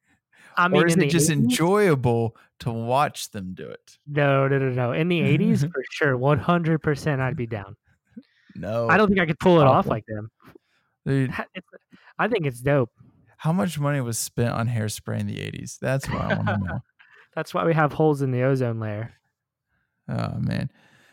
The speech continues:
Speaker 2: From the
Speaker 1: Anyways,
Speaker 2: eighties.
Speaker 1: you know, Stranger Things just is, is a whole nother level.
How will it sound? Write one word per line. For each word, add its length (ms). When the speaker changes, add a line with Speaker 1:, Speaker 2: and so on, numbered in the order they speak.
Speaker 2:
From 160
the 60
Speaker 1:
Anyways, 200
Speaker 2:
eighties. 240
Speaker 1:
you 80
know, 220
Stranger 520
Things 460
just 300
is, 220
is 240
a 80
whole 420
nother 300
level. 340